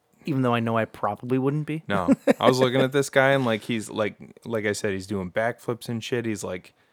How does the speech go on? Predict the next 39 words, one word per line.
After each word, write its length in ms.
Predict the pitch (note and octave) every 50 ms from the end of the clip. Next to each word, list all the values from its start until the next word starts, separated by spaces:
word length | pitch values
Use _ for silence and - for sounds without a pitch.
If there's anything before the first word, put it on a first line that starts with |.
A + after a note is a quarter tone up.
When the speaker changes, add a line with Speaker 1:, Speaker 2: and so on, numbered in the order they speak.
| _ _ _ _ _ _ _ _ -
Speaker 2:
all 200 | C#3+ C#3 B2+ A#2+
kinds 300 | - - C3 B2 A2+ G#2
of 80 | G2+ -
stuff, 520 | - - A2 G#2 G2+ G2 - - - _ _ _ _ _ _ _ _ _ _
overcoming 600 | - A#2+ B2 A#2+ B2+ A#2 - C3 B2 B2 A#2+ A2+
adversity 580 | G#2+ G2+ G2 G#2 G#2+ A2 A2+ - - F#2 A#2+ A2+
<laughs> 40 | -
like 240 | C3 A#2 B2 - -
that. 180 | - B2 G#2+ -
I'm 160 | A#2+ B2 A#2+
like, 260 | A#2 A2+ G#2+ G2 - _ _ _ _ _ _ _
I 140 | - C3+ C#3
would 160 | C3 A2+ G2
probably 300 | - A#2 G#2 G2+ G2 F#2+
just, 300 | F2+ F#2 F2+ - - - _ _ _ _ _ _ _ _ _ _ -
I'd 220 | - A2+ A2+ A2
probably, 300 | - A2+ G#2+ G2+ G2 F#2+ F#2+
like, 220 | F#2 F#2 F#2 - _ - _ _
melt 420 | - G#2 A2 G#2 G2+ F#2 F#2+ - -
into 180 | G#2+ G2 G2+
myself 520 | G2 G2 G2 G2 F#2+ - - G#2 G#2 G#2 -
for 100 | - A2+ G#2+
a 60 | G2+
while 260 | G2 F#2+ G2 G2+ G2+
and 80 | G#2 G2+
just 180 | G2 G2 - _
be 100 | G2+ G2
a 60 | F#2
pile 300 | F#2 - - G2+ G2 G2+
of 80 | F#2+ -
shit. 320 | - - - F#2 G#2 - _ -
Speaker 1:
Just 180 | - D3 A2+ F#2+
melt 200 | A2+ A2 G#2+ A#2
into 100 | A#2 A2+
my 120 | G#2 G2
couch. 380 | - - - A2+ A2+ G#2+ - - - D3+ -
Speaker 2:
<laughs> 180 | F#3 F#3+ - -
You 100 | D#3 C3+
know, 280 | B2 A#2+ A#2 B2+ C#3